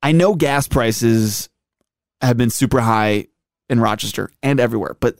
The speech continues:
I don't think they're this high. There's a gas station near my house in the North Winton Village area that they put the decimal point in the wrong s-, uh, wrong spot. So it says that the cost per gallon is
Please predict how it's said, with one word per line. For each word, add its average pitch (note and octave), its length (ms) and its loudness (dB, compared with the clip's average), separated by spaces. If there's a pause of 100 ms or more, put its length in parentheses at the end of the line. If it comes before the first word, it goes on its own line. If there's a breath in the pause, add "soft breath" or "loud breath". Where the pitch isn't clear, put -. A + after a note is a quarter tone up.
I C3+ 80 -4
don't E3+ 200 0
think D3+ 220 0
they're A#2 140 2
this G#2+ 260 0
high. G2 260 -4
There's A#2 220 0
a A#2+ 40 0
gas C#3 320 0
station D3 400 0
near B2 160 2
my A#2+ 140 2
house A2+ 400 2 (380 loud breath)
in B2 260 0
the A2+ 160 4
North B2 300 2
Winton B2+ 240 0
Village A#2 280 2
area G#2+ 300 2
that A2+ 260 0
they B2+ 140 0
put - 260 -2
the F3+ 60 -2
decimal C#3+ 540 0
point D#3 360 0
in C3+ 80 -2
the A#2+ 80 2
wrong B2 320 2
s-, - 200 -6 (120)
uh, A#2 240 2
wrong B2 220 2
spot. A#2+ 400 0 (340 loud breath)
So C#3+ 440 2
it D3 140 0
says D#3 540 2 (420 soft breath)
that C#3+ 120 0
the C#3+ 80 -4
cost E3+ 320 0
per E3+ 100 0
gallon C#3 360 2
is B2+ 180 0